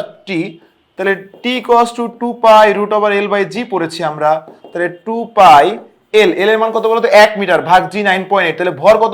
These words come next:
ভাইয়া? তিরিশ গ্রাম হোক আর তিনশো গ্রাম হোক, doesn't matter, দোলনকালে টি এর ভরের কোনো কাজ নাই। ওকে, so এখানে আমরা এখন হিসাব করে দেখো, টু pi two into three point one four one six, আহ, into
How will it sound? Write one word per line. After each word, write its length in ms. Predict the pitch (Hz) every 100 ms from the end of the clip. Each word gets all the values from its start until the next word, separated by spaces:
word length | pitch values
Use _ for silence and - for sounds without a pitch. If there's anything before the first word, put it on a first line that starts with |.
| 220
ভাইয়া? 140 | 220 226
তিরিশ 220 | 226 226 202
গ্রাম 160 | 214 226
হোক 80 | 226 220
আর 60 | 220
তিনশো 220 | 214 208 196
গ্রাম 140 | 180 160
হোক, 80 | 139
doesn't 240 | 156 185 175
matter, 200 | 156 120 - _ _ 143
দোলনকালে 380 | 180 208 220 220 220
টি 80 | 208
এর 60 | 202 - 135 127
ভরের 220 | 165 196
কোনো 120 | 202 202 180
কাজ 120 | 165 156
নাই। 120 | 185 113 -
ওকে, 180 | 160 233 - - _ _ _ _ -
so 80 | 190 175
এখানে 180 | 202 208
আমরা 100 | 202 208
এখন 140 | 202 190
হিসাব 160 | 208 208
করে 120 | 208 190
দেখো, 160 | 190 196 196
টু 100 | 202 208 208 208
pi 220 | 170 139 175 233 _ _ _ -
two 120 | 196 196
into 200 | 196 202 -
three 180 | 202 196 202
point 240 | 190 190 175 180
one 100 | 190 185
four 160 | 185 175 175
one 100 | 185 196
six, 140 | 190 -
আহ, 640 | _ _ - 160 - 202
into 360 | 208 208 196